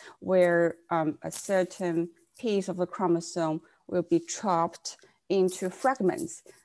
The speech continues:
and randomly stitched together. So that's, uh, um, just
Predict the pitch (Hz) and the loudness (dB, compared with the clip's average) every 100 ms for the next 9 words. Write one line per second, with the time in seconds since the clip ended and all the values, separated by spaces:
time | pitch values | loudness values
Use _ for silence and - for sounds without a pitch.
0 | _ _ _ 214 208 190 214 262 285 208 | _ _ _ 0 4 4 4 2 2 2
1 | 165 175 - 170 170 - - - 170 202 | 0 -2 0 0 0 -8 -10 -4 2 4
2 | 214 214 - - - - 202 180 185 170 | 4 2 -6 -8 -18 -6 0 4 4 4
3 | - - 165 156 - 160 151 - - 175 | 0 0 2 2 -2 -2 -2 -6 -4 -4
4 | - | -6